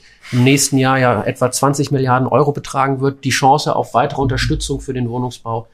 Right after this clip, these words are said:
einfach immer kleiner wird. Und das betrifft am Ende die Branche selbst, ähm, für uns, für das Personal. Wir müssen gucken, ob wir die Menschen halten können. Wir wollen alle halten. Das tun die Unternehmen auch bisher. Aber nur solange sie noch Aufträge haben.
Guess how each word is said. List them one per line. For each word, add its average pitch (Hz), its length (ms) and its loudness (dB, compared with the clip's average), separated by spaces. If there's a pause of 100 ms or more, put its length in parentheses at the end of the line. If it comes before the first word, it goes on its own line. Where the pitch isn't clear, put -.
(460)
einfach 127 240 -6
immer 139 180 4
kleiner 135 400 2
wird. 117 180 2
Und 117 140 0
das 123 160 0
betrifft 143 360 -2
am 123 100 -2
Ende 131 200 0
die 123 120 0
Branche 123 360 2
selbst, 127 720 0
ähm, 139 520 0
für - 200 0
uns, 208 280 4
für 135 200 2
das 120 180 0
Personal. 123 500 4
Wir 139 80 2
müssen 131 260 -2
gucken, 139 240 -4
ob 120 140 -4
wir 127 60 -4
die 123 60 2
Menschen 120 320 -2
halten 151 300 0
können. 165 240 -4
Wir 120 140 2
wollen 156 280 6
alle 151 260 0
halten. 160 260 -8
Das 123 160 -10
tun 165 240 0
die 139 80 0
Unternehmen 131 520 -4 (360)
auch - 160 -10
bisher. 135 640 0 (280)
Aber 131 180 4
nur 151 120 6
solange 135 300 4
sie 131 80 2
noch 127 120 0
Aufträge 151 460 -2
haben. 185 300 -4